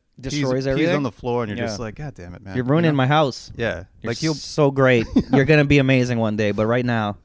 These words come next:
Speaker 1: we
Speaker 2: Yeah.
Speaker 1: gotta lock you in a pen.
Speaker 2: <laughs> Exactly. Like, you'll block a shot and get a, a rebound, and then he goes and
Speaker 1: Bounces
Speaker 2: bricks
Speaker 1: off his
Speaker 2: the
Speaker 1: foot?
Speaker 2: Yeah, and you're just like, "Okay, well," and you're like, "Well, he's a puppy," you know? It's
Speaker 1: Yeah,
Speaker 2: like,
Speaker 1: he's getting there, and he is, man. Kid's,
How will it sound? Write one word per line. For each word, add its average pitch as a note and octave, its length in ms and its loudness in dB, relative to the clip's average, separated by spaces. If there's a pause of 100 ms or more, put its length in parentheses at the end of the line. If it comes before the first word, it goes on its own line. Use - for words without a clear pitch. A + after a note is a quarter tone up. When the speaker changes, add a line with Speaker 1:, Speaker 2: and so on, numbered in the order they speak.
Speaker 1:
we B2 80 -2
Speaker 2:
Yeah. B2+ 80 4
Speaker 1:
gotta B2+ 180 4
lock A#2 280 2
you A#2+ 60 2
in G#2+ 60 0
a G2 60 0
pen. G#2+ 300 4
Speaker 2:
<laughs> - 160 2
Exactly. D3 600 -4
Like, A#2 160 -4
you'll C3 120 -4
block C3+ 300 -2
a C#3+ 80 -6
shot A#2+ 380 -8
and G#2+ 200 -8 (440)
get A2+ 240 -4
a, B2+ 380 -8
a G2+ 80 -2
rebound, B2 500 -4
and A2 100 -8
then G#2 160 -6
he G2 120 -12
goes G2+ 320 -6
and F#2+ 300 -10 (360)
Speaker 1:
Bounces G#2+ 240 0
Speaker 2:
bricks G#2 100 -2
Speaker 1:
off G2 80 -6
his B2+ 120 -6
Speaker 2:
the - 40 -8
Speaker 1:
foot? C#3+ 280 -2
Speaker 2:
Yeah, B2 320 -8
and E2+ 100 -12
you're F2+ 100 -14
just - 140 -20
like, F#2+ 180 -16
"Okay, G2 300 -18 (120)
well," A2+ 280 -20 (120)
and A2 220 -16
you're G#2 80 -14
like, G#2+ 140 -14
"Well, G#3+ 440 -6
he's G3 160 -10
a G#3+ 60 -8
puppy," G3+ 480 -4
you A#2 100 -6
know? E3+ 240 -10
It's D#3+ 120 -12
Speaker 1:
Yeah, E3+ 60 -6
Speaker 2:
like, E3 60 -4
Speaker 1:
he's B3 160 0
getting F3+ 220 0
there, F#3 160 2
and F#3+ 100 2
he D4 140 2
is, D#4+ 220 2
man. C4+ 320 0
Kid's, A#3+ 480 -6